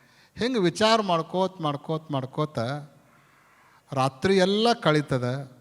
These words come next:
ನಸುಕಿನ್ಯಾಗ ಐದು ಗಂಟೆ ಸಮಯ, ಎಲ್ಲಿಂದಲೋ ಒಂದು ಆನೆಗಳ ತಂಡ ಆ ಸರೋವರಕ್ಕೆ ನುಗ್ಗಿಬಿಡ್ತವೆ.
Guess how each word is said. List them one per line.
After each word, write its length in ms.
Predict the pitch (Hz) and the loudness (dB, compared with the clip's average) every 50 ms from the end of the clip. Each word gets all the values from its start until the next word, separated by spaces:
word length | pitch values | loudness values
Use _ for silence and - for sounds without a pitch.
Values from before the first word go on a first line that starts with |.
| _ _ _ _ _ _ 131 | _ _ _ _ _ _ -4
ನಸುಕಿನ್ಯಾಗ 760 | 135 139 135 - - 185 - - 156 147 143 147 147 135 135 120 | -4 -2 -2 -2 -2 -4 -4 -2 -2 0 0 0 0 -2 -4 -4
ಐದು 300 | 123 131 139 139 131 135 | -2 0 0 0 0 0
ಗಂಟೆ 320 | 123 123 123 123 127 143 | 0 0 -2 -2 -2 -4
ಸಮಯ, 380 | 139 - - 127 117 127 131 123 107 104 113 131 143 - _ _ _ _ _ _ _ _ _ _ _ _ _ _ _ - | -4 -2 -4 -4 -2 -2 -4 -4 -6 -8 -10 -12 -14 -16 _ _ _ _ _ _ _ _ _ _ _ _ _ _ _ -10
ಎಲ್ಲಿಂದಲೋ 760 | 135 139 151 170 185 202 202 202 202 208 214 226 247 262 254 | -8 -6 -4 -4 -4 -2 0 0 2 4 6 6 6 6 6
ಒಂದು 340 | 226 220 214 214 180 196 175 151 139 131 123 120 - - _ _ _ _ _ _ - | 4 2 -2 -2 -2 -2 -2 -2 -4 -6 -8 -12 -16 -20 _ _ _ _ _ _ -2
ಆನೆಗಳ 720 | 151 170 185 208 220 247 247 240 226 214 185 175 165 156 | 0 2 4 4 4 4 4 2 0 0 2 2 2 0
ತಂಡ 420 | 151 156 - - 175 175 190 175 156 127 120 127 156 175 170 165 - - - _ _ _ _ _ _ _ _ _ | -2 0 4 4 6 6 6 4 4 4 4 2 -2 -6 -10 -14 -20 -20 -20 _ _ _ _ _ _ _ _ _
ಆ 160 | 123 127 127 | -6 -6 -6
ಸರೋವರಕ್ಕೆ 1160 | 120 - - 156 151 165 175 175 160 143 135 139 139 - - - 123 120 123 - - _ - | -6 -4 -4 -2 0 2 2 2 0 0 -2 -4 -6 -8 -8 -8 -8 -8 -8 -12 -16 _ -4
ನುಗ್ಗಿಬಿಡ್ತವೆ. 1000 | 131 147 165 160 151 151 139 131 127 117 - 117 107 104 107 113 135 135 _ _ | -2 -2 -2 0 0 0 2 2 0 -2 -4 -8 -8 -8 -10 -12 -14 -16 _ _